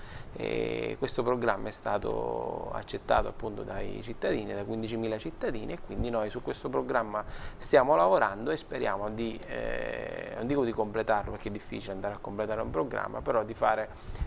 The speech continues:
eh, il maggior numero di, di, di, di opere e di punti appunto programmatici, eh, previsti dal, dal programma stesso.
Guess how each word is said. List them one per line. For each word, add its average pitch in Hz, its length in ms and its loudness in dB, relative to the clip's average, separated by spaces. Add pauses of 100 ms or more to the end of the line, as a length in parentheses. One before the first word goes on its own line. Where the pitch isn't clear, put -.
(100)
eh, - 1300 -4
il 131 160 -2
maggior 127 560 6
numero 123 480 4
di, 117 440 -2
di, 113 160 -2
di, 117 140 -2
di 127 120 2
opere 120 380 6
e 107 80 0
di 113 120 2
punti 113 340 0
appunto 110 320 -2
programmatici, 110 800 0 (320)
eh, 113 260 -2
previsti 110 520 0
dal, 107 180 0
dal 110 400 0
programma 113 440 -6
stesso. - 480 -12